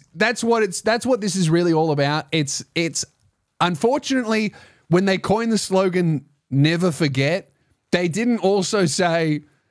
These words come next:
"We must also remember with some respect." Because the, it seems that the way that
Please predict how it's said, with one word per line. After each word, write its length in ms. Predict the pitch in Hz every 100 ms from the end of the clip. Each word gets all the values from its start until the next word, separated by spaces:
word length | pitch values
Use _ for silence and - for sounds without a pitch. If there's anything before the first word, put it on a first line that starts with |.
| _ _ _ _ _ _ _ _
"We 180 | - 160
must 340 | 180 190 - 214
also 380 | 202 208 220
remember 560 | 180 170 170 180 185 165
with 560 | 151 156 165 139 143 143
some 360 | - 165 160
respect." 600 | 143 - 127 104 - _ _ - _ _ _ _ _ _ _ _
Because 400 | 185 175 208 180
the, 340 | 170 185 180 170 _
it 180 | 185 147
seems 300 | 247 302 247
that 140 | 214
the 80 | 185
way 460 | 165 175 196 208 202
that 240 | 180 139